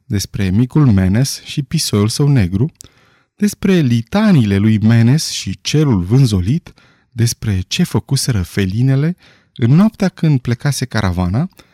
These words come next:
și despre ce se găsise mai târziu în cocioaba de sub arborii umbroși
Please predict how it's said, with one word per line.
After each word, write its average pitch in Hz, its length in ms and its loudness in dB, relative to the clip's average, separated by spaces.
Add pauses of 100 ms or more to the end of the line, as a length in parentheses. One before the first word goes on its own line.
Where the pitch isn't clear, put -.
(220)
și - 200 -6
despre 117 420 0
ce - 260 -2
se 185 180 -2
găsise 113 540 -2
mai 110 220 0
târziu 95 420 -2
în 131 120 4
cocioaba 143 680 -2
de 123 80 -4
sub 92 340 -6
arborii 113 480 -2
umbroși 107 640 0